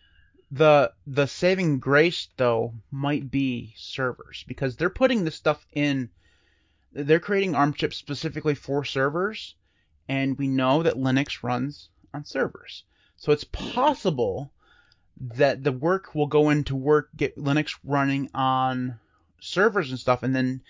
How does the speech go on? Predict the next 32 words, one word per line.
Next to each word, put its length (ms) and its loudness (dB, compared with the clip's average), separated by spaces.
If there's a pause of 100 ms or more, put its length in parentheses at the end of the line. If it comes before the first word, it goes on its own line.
(580)
maybe 640 0
the 120 2
desktop 560 -2
stuff 320 -4
will 100 -16
follow. 460 -4
Hopefully 720 -2
it 80 -6
will 100 -2
follow, 540 0 (340)
and 100 -2
then 140 2
those 300 0
chips 420 -4
and 100 -4
stuff 220 -4
like 140 -4
that, 180 0
'cause 220 -8
those 240 4
chips 460 2 (100)
have 520 4 (320)
historically 840 4
trickled 400 0
down 260 4
into 220 -6
the 100 -6
technology 600 -2
used 360 -6
in 80 -4
desktop 460 -4
computers, 560 -10